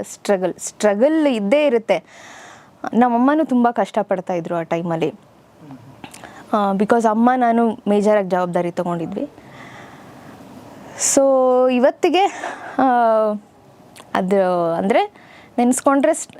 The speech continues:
ಅವಾಗ ಅನ್ನಿಸ್ತಾ ಇತ್ತು ಒಂದ್ ಸ್ವಲ್ಪ ವರ್ಷಗಳಾದಾಗ, "ಇನ್ನೂ ಎಷ್ಟ್ ದಿನಪ್ಪ ಹಿಂಗೆ ದುಡಿತಾನೆ ಇರೋದು?" ಅಂತ.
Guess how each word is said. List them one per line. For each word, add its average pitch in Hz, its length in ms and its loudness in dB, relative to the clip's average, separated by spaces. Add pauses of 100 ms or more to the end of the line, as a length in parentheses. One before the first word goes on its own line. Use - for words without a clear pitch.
(100)
ಅವಾಗ 277 360 2
ಅನ್ನಿಸ್ತಾ 277 420 0
ಇತ್ತು 226 280 -2
ಒಂದ್ 208 120 -2
ಸ್ವಲ್ಪ 208 240 -2
ವರ್ಷಗಳಾದಾಗ, 196 580 -2
"ಇನ್ನೂ 190 420 0
ಎಷ್ಟ್ 190 260 -2
ದಿನಪ್ಪ 190 380 0
ಹಿಂಗೆ 175 1160 0
ದುಡಿತಾನೆ 175 520 0
ಇರೋದು?" 175 340 0
ಅಂತ. 175 220 -4